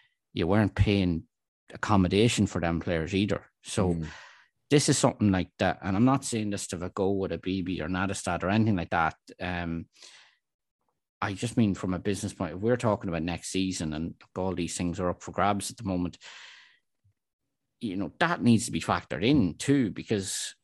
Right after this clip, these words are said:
Speaker 1: it's all very well and saying, "Oh, we'll go to the Faroe Islands again, or, "We'll go to Latvia," or whatever." And I'm not saying don't do those things, but, you know, the right back down the road in Drogheda,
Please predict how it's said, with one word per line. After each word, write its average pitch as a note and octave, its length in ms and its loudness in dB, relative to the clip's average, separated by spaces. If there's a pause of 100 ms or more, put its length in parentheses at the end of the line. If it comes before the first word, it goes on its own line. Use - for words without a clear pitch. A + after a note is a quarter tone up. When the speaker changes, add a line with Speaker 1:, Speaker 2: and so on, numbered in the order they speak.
Speaker 1:
it's - 140 -6
all B2 320 2 (340)
very G2+ 300 0
well F#2+ 180 0
and F2+ 140 -4
saying, F2+ 240 -2
"Oh, F#2+ 120 0
we'll F#2 180 0
go G2 280 0
to F2+ 440 -2 (920)
the - 80 0
Faroe F2+ 400 2
Islands F#2+ 420 2
again, F2 340 -4
or, F2 120 -2
"We'll F2 120 -2
go F#2 180 -4
to E2 320 -4 (140)
Latvia," F2+ 460 0
or D#2+ 80 -2
whatever." F2+ 340 0
And E2+ 100 -2
I'm F2 80 0
not A#2 220 2
saying E2+ 240 0
don't G2 260 -2
do F#2+ 120 0
those E2 260 -6
things, D#2+ 320 -6 (840)
but, F2+ 200 0 (1200)
you G2 120 -2
know, G2 200 0
the F#2+ 100 2
right A#2 240 4
back G#2 260 2
down G2 180 0
the F2+ 80 -2
road F#2 240 -2
in E2+ 80 -4
Drogheda, A2 440 2